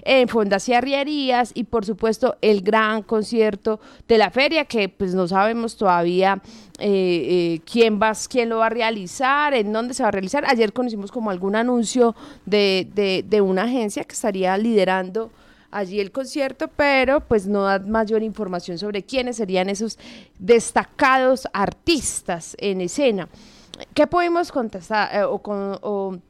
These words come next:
ya asegurar, Juanita, o, y lo que ha enviado el instituto y también lo que vimos por redes sociales? Por ejemplo, sobre el reinado internacional del café,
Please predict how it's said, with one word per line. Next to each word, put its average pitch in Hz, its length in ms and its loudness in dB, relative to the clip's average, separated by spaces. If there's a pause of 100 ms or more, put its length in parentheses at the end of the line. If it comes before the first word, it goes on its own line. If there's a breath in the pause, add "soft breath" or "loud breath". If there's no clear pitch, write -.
ya 226 380 2
asegurar, 240 540 2
Juanita, 196 540 -2
o, 196 160 -4
y 202 160 -4
lo 208 160 -2
que - 80 -6
ha 190 420 2
enviado 233 380 2
el 233 80 0
instituto 220 480 -2
y 269 60 -4
también 185 320 0
lo 202 80 -4
que - 100 -6
vimos 185 240 -4
por 170 140 -6
redes - 180 -8
sociales? - 400 -16 (340 loud breath)
Por 233 200 4
ejemplo, 277 560 2
sobre 214 220 2
el 196 80 4
reinado 214 680 2
internacional 185 960 0
del 220 260 2
café, 254 480 -2